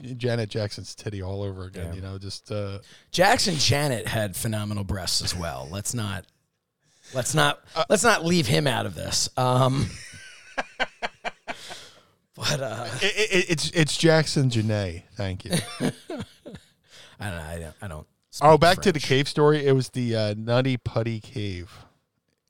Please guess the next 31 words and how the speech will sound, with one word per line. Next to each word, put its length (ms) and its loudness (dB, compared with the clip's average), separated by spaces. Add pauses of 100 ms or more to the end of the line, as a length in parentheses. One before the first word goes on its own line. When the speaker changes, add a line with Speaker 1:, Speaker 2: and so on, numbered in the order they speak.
Speaker 2:
Oh. 120 -6
Speaker 1:
It's 160 -4
in, 180 -4
uh, 300 -6 (420)
it's 160 -16
in, 200 -6 (1500)
<laughs> 140 -2
your 140 2
expression, 680 -4
uh, 200 -8
says 280 -12
it 80 -8
all. 180 -6 (180)
Speaker 2:
Yeah. 200 -16 (160)
Speaker 1:
Uh, 420 -2 (380)
it, 220 -6
it's 180 -6
in 120 -4
Utah. 500 -8 (100)
It 60 -8
was 120 -10
called 280 -6
the, 180 -12
uh, 180 -10
the 140 -16
Nut-, 280 -14
Nutty 300 -6
Putty 260 -4
Cave. 400 -14
I 80 -16
just 280 -14